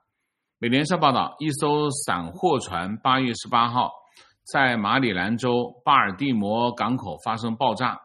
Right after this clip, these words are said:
巴尔的摩港主要航道八月十九号上午封闭，爆炸没有造成人员伤亡。啊，那么这艘散货船悬挂的是利比里亚的国旗，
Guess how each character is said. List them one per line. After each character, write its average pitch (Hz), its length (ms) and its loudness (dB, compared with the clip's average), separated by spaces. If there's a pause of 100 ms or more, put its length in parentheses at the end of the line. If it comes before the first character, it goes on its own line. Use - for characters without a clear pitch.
(760)
巴 156 120 4
尔 131 140 6
的 139 120 -2
摩 131 200 2
港 90 320 -4
主 87 220 -8
要 135 180 4
航 98 300 -4
道 120 260 -2
八 127 140 0
月 123 160 0
十 123 160 -10
九 113 160 -8
号 101 160 -4
上 110 240 -4
午 90 60 -8
封 113 180 -4
闭， 123 300 -4 (500)
爆 156 200 2
炸 135 180 2
没 123 100 0
有 120 100 -2
造 113 200 -2
成 104 180 -6
人 95 100 -4
员 95 180 -4
伤 90 200 -6
亡。 73 240 -12 (140)
啊， - 100 -20 (480)
那 135 100 -6
么 143 120 -4
这 185 180 -2
艘 170 220 -2
散 82 240 -2
货 156 200 -2
船 110 280 -4
悬 101 340 -4
挂 135 220 2
的 107 100 -4
是 95 640 -6 (160)
利 160 220 -2
比 110 200 -2
里 101 180 -4
亚 113 260 0
的 80 260 -6
国 95 240 -6
旗， 76 380 -12